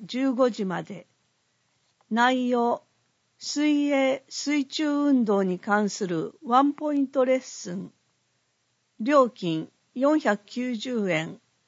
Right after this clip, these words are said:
十八歳以下とシニアは二百四十円。申し込み、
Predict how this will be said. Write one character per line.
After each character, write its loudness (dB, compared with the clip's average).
十 -2
八 -2
歳 0
以 -16
下 2
と -2
シ -2
ニ 2
ア 2
は -2
二 0
百 -4
四 -2
十 -4
円。 -8
申 2
し -4
込 0
み、 -2